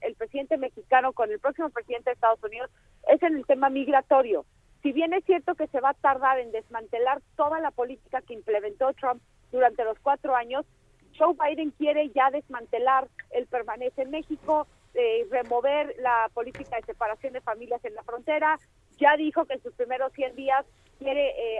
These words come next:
hacer un camino hacia la ciudadanía para los once millones de indocumentados que residen en Estados Unidos. Entonces, también apoyando en los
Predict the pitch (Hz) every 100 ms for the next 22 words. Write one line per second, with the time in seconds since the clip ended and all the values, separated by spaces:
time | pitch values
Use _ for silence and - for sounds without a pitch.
0 | 214 - 294 320 285 247 262 269 262 254
1 | 214 - 220 214 220 262 269 - 220 214
2 | 220 - _ _ _ - 277 294 339 277
3 | 262 262 269 254 220 220 220 226 220 254
4 | 262 240 208 - 262 262 233 208 - 240
5 | 226 - 233 285 294 320 _ _ - 554
6 | _ _ _ _ 277 277 330 339 349 -
7 | 254 285 294 302 311 262 240